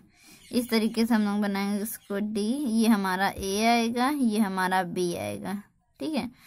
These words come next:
तो हमारा किस में बार है, बी में बार है, तो हमारा यहाँ पे not लग जाएगा, ये हमारा ए और ये हमारा बी,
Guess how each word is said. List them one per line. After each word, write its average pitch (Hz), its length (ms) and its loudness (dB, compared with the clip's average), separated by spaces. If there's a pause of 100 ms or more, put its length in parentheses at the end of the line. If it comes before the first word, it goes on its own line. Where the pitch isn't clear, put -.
(240)
तो 226 80 4
हमारा 233 460 8
किस 240 240 -2
में 240 240 4
बार 247 300 8
है, 330 260 2
बी 226 280 4
में 220 200 4
बार 208 300 6
है, 277 200 0 (360)
तो 214 80 2
हमारा 196 400 2
यहाँ 208 340 2
पे 233 220 -2 (100)
not 196 400 2
लग 175 300 -4
जाएगा, 165 520 -2 (1040)
ये 214 140 2
हमारा 208 300 4
ए 220 340 0
और 302 80 4
ये 226 180 4
हमारा 208 420 2 (240)
बी, 202 260 2